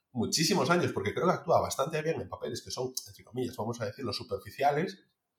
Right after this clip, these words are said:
pero que ya, ya se le ve talento y que puede tener una gran progresión. A mí me gusta, me apetece verlo y es un tipo que me dice, sale en una película, hombre, no voy a decir que me la vende totalmente, pero desde luego tiene papeletas para decir, bueno, pues sale Tom Holland, le voy a echar un vistazo,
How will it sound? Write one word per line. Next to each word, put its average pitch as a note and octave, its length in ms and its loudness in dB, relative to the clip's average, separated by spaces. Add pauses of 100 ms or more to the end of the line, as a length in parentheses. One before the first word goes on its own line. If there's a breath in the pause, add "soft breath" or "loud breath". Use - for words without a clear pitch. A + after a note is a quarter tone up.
pero A2+ 180 2
que A#2+ 100 2
ya, G#2+ 120 2 (160)
ya B2+ 100 2
se D3+ 120 2
le D3 100 2
ve B2+ 80 2
talento F#2+ 540 -4 (280)
y - 80 -8
que A2+ 80 -8
puede G#2+ 160 -2
tener C3 160 0
una B2+ 80 0
gran B2 160 0
progresión. G#2 400 2
A A2+ 80 4
mí D#3 80 0
me E3+ 100 6
gusta, A#2 240 4
me G#2+ 60 4
apetece C3+ 420 2
verlo D#3+ 300 6
y D3 40 2
es D3 100 -4
un D3+ 80 -6
tipo C#3+ 160 -12
que C#3+ 120 2 (400 loud breath)
me C3 100 4
dice, B2 120 2
sale C3+ 220 2
en D3+ 60 -2
una D3+ 140 4
película, G#2+ 460 2
hombre, A#2 160 -2
no B2+ 80 2
voy E3 120 4
a - 20 4
decir - 340 -4
que C#3 120 6
me B2 120 6
la A#2+ 100 6
vende C3+ 320 4
totalmente, C3 580 4
pero G#2 180 2
desde G2 200 0
luego A2 220 0
tiene G#2 200 -2
papeletas G#2 440 -4
para A2+ 140 0
decir, A2 240 -2
bueno, D3+ 200 2
pues - 200 -8
sale C3+ 200 4
Tom D3+ 140 0 (100)
Holland, E3 260 4 (360 loud breath)
le - 80 -14
voy - 60 -6
a - 40 0
echar D#3+ 200 8
un A#2 80 4
vistazo, - 340 -2